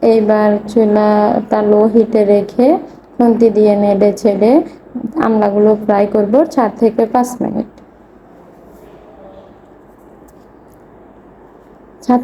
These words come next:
থেকে পাঁচ মিনিট পর এখানে অ্যাড করে দেব দুই কাপ চিনি। চিনি অ্যাড করার পর আমি নাড়তে নাড়তে রান্না করব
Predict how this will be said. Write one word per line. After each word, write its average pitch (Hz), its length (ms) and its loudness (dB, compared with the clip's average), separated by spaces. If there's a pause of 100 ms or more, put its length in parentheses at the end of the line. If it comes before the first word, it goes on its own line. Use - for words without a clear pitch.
থেকে 254 180 2 (100)
পাঁচ 226 140 -2 (100)
মিনিট 208 260 0 (140)
পর 220 200 2 (380)
এখানে 220 360 0
অ্যাড 202 140 0 (120)
করে 208 280 2
দেব 202 160 0 (260)
দুই 233 220 4
কাপ 208 180 0 (100)
চিনি। 214 340 -2 (3000)
চিনি 277 280 4
অ্যাড 233 140 0 (100)
করার 208 260 0 (100)
পর 233 180 2 (200)
আমি 214 120 -2 (100)
নাড়তে 214 300 -4
নাড়তে 208 300 -2
রান্না 202 340 -2
করব 196 200 -2